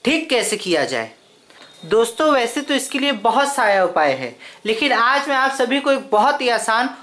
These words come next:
और बहुत ही easy उपाय बताने वाला हूँ, जिसको करके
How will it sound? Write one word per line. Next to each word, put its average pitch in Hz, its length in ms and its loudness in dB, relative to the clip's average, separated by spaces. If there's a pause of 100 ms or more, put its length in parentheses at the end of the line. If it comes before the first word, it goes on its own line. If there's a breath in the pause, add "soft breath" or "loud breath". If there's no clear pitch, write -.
(140 loud breath)
और 226 80 4
बहुत 220 360 2
ही 254 60 0
easy 240 320 0
उपाय 240 260 0
बताने 208 320 -2
वाला 202 220 4
हूँ, 262 300 0 (220 loud breath)
जिसको 233 360 0
करके 240 540 0